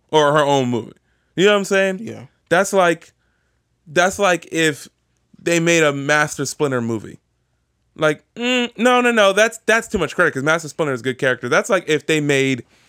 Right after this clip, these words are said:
Speaker 1: I don't know, an April O'Neil movie.
Speaker 2: Who that?
Speaker 1: Which is the chick from Ninja Turtles.
Speaker 2: Okay.
Speaker 1: Or if they made a Casey Jones movie, who was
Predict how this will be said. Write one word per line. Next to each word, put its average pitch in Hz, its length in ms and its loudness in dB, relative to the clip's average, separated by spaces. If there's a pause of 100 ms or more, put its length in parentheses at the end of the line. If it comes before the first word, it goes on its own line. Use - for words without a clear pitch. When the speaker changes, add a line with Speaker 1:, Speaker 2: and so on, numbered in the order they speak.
(560)
Speaker 1:
I 175 100 4
don't 139 160 2
know, 127 240 2
an 143 100 -6
April 160 460 2
O'Neil 139 400 2
movie. 123 480 -4 (1400)
Speaker 2:
Who 156 140 -6
that? 139 260 -4 (220)
Speaker 1:
Which 170 200 2
is 165 200 0
the 160 120 2
chick - 460 0
from 135 480 -2 (800)
Ninja 156 280 0
Turtles. - 360 -4 (1600)
Speaker 2:
Okay. 143 160 2
Speaker 1:
Or 175 440 4 (160)
if 156 180 0
they 180 100 2
made 175 180 2
a 151 60 0
Casey 185 640 -4
Jones 151 460 2
movie, 123 240 -2
who 143 160 -2
was 135 320 0